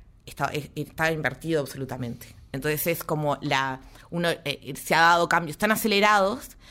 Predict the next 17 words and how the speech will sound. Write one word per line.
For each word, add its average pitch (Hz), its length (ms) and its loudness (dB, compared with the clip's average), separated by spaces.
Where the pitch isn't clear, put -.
en 131 140 -4
tan 165 180 0
poco 170 220 0
tiempo. 185 600 0
Eh, 139 760 0
y 180 80 4
bueno, 190 280 6
y 151 60 0
los 147 200 -4
instrumentos 170 540 -2
también, 185 440 2
ahora 160 360 2
hay 165 120 2
más 170 180 -2
plataformas 165 840 2
procesadoras, 151 1160 2
eh, 131 360 -2